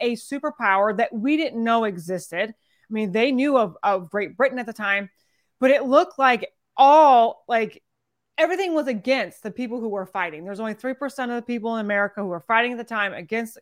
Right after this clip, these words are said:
Great Britain. And it looked like all hope was lost, and it looked like they were gonna lose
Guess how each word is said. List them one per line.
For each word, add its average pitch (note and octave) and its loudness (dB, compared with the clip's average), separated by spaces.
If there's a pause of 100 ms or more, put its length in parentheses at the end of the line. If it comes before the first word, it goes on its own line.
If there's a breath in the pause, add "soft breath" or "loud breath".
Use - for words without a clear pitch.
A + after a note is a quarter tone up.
Great F3+ -6
Britain. F3+ -10 (500 soft breath)
And C4+ 2
it C#4 0
looked C#4 2
like A3+ 2
all A#3 6
hope D#4 -2
was E4 -6
lost, A3 2
and - -12
it A#3+ -6
looked C4 -6
like C4 -6
they C4 0
were D4+ -2
gonna D#4 -2
lose B3+ -4